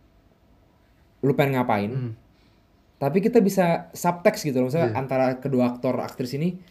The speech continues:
Speaker 1: lu tahu di kepala mereka gitu, meskipun mereka cuma tatap-tatapan.
Speaker 2: Hmm.
Speaker 1: Tapi lu liat gesturnya, lu liat kayak, kayak lu mikir, "Aduh, mereka bakal ciuman kah?"
Speaker 2: Iya, iya, iya.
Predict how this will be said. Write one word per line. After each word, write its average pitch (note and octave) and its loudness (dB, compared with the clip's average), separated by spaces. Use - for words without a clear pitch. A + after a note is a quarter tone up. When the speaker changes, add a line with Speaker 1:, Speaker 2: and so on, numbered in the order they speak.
Speaker 1:
lu A#3 2
tahu A#3+ 8
di A#3 2
kepala F#3 2
mereka F#3+ 4
gitu, D#3+ -2
meskipun D3+ -2
mereka D#3+ -2
cuma D3+ -4
tatap-tatapan. C3+ -2
Speaker 2:
Hmm. A2 -16
Speaker 1:
Tapi C#3+ 0
lu F3 8
liat F3 4
gesturnya, C#3 0
lu D3 2
liat C#3 -2
kayak, B2+ 0
kayak C3+ 2
lu C3+ 2
mikir, C#3+ -2
"Aduh, C#3+ 2
mereka B2+ -2
bakal C3 2
ciuman C3+ -2
kah?" B2+ 4
Speaker 2:
Iya, A#2+ 6
iya, A#2 4
iya. A2+ 2